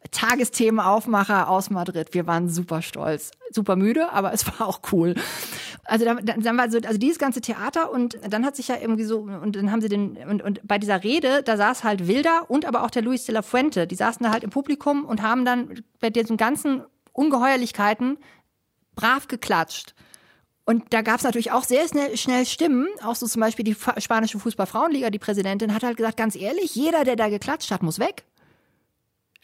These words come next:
Das ist ja ein System. Und ja, also Wilder hat's gerissen.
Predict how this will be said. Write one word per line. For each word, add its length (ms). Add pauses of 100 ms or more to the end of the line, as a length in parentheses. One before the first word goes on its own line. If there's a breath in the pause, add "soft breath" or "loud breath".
Das 160
ist 100
ja 80
ein 60
System. 520 (440 loud breath)
Und 260
ja, 200
also 240
Wilder 240
hat's 180
gerissen. 360